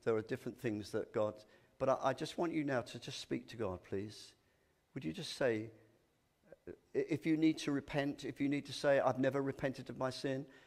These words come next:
Uh, repent means turn around and start running in, uh, going in a different direction. It means a change of mind. Would you just tell him you're gonna do that now? Just speak to him.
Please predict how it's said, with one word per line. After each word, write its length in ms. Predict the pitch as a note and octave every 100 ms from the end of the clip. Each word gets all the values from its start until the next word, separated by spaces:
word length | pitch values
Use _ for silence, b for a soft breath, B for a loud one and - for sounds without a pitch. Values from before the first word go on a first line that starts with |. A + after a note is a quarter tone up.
| B -
Uh, 120 | D3
repent 420 | D3+ C#3+ F3 D#3+
means 220 | D3+ C#3
turn 320 | - - D#3+
around 580 | D#3 D3 C3+ C3+ C3+ C3+ -
and 120 | A#2+
start 340 | - C3+ B2 - - - D3
running 340 | C#3 C#3+ C3+
in, 140 | C#3 C3
uh, 160 | C3+
going 320 | A#2+ D#3 D3+
in 80 | D3
a 40 | C3
different 300 | C3+ B2+ A2
direction. 480 | A#2+ A#2 - G2 F#2 B
It 100 | C#3+
means 200 | D#3 C3+
a 60 | C#3
change 340 | - C#3 B2+
of 100 | A#2
mind. 380 | A#2 G#2 F#2 F#2
Would 100 | E3
you 40 | D#3+ B B -
just 240 | F3+ -
tell 120 | F3+
him 140 | D3+ C3+
you're 160 | B2
gonna 180 | B2+ C3+
do 200 | B2 B2+
that 200 | G#2+ -
now? 280 | A2 E2 E2 -
Just 200 | - -
speak 260 | - D3+ -
to 80 |
him. 240 | C#3 C#3+